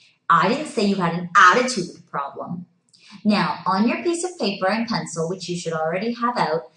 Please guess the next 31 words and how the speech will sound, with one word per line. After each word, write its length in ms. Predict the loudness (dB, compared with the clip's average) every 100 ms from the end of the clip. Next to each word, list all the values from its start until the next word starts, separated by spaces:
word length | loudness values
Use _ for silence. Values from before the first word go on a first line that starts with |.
| _ -6
explain 640 | -6 -6 -8 0 0 0 0
what 140 | 2
each 240 | 0 0
of 140 | -4 -2
the 120 | 0
differently 580 | 0 -4 -6 -6 0 0
emphasized 680 | 0 -4 -6 -4 -4 -6 -8
sentences 760 | -4 -2 -2 -2 -6 -8 -8
means. 720 | -6 -4 -6 -10 -12 -12 -16 _ _ _ _ 0
Meaning, 680 | 4 4 2 -2 -4 -6 -14
tell 240 | -2 2 2
me 120 | 0
what 160 | -2 0
I 180 | 2
meant 280 | 0 0 -4
by 120 | -4 -6
the 100 | -8 -6
first 320 | -4 -4 -4
one, 300 | -4 -4 -4
second 360 | -2 0 2 0
one, 200 | -2 -4
and 180 | -6 -4
third 200 | -6 -6
one. 180 | -14 -18 _ _ -8
because 680 | -6 -4 -2 0 -2 -4 -14 -20 -6
the 140 | 0
underlined, 640 | 2 2 2 2 4 2 2
bolded, 400 | 0 -2 -2 -2
and 120 | -4
emphasized 680 | -6 -8 -6 -4 -4 -6 -6
word 260 | -6 -6